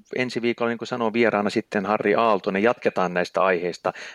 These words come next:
välineistä, annetaan sitten ammattilaisen puhua. Eli Harrihan on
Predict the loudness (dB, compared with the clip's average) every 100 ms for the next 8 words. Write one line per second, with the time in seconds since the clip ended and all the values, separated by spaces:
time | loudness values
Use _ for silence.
0 | -2 0 0 -2 -4 -4 -4 -2 -4 -4
1 | -2 0 0 -2 -4 -4 -4 -4 -8 -6
2 | -2 -2 -2 -2 0 0 -2 -4